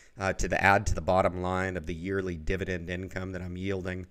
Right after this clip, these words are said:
uh, off of this stock four times per year. Microsoft, again, with the theme in big tech, uh, up a little tad, just over four, uh, percent in the company. Um,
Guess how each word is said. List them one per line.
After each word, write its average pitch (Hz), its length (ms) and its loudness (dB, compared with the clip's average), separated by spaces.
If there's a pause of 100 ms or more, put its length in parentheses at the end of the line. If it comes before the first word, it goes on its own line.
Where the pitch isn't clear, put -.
(380)
uh, 95 160 -6
off 90 240 -6
of 87 80 -6
this 87 160 -4
stock 87 400 -4
four 90 300 -4
times 87 500 -6
per 90 260 -2
year. 90 380 0
Microsoft, 92 800 2
again, 117 320 0
with 117 100 -4
the 110 80 -6
theme 110 320 -4
in 90 80 -6
big 82 240 -8
tech, 117 420 2 (460)
uh, 98 220 0
up 98 160 4
a 101 40 4
little 95 200 0
tad, 92 340 4 (340)
just 82 220 -8
over 82 220 -6
four, 87 500 -4
uh, 85 140 -4
percent 87 560 -4
in 87 100 -2
the 85 80 -8
company. 92 600 -2 (500)
Um, 90 340 -2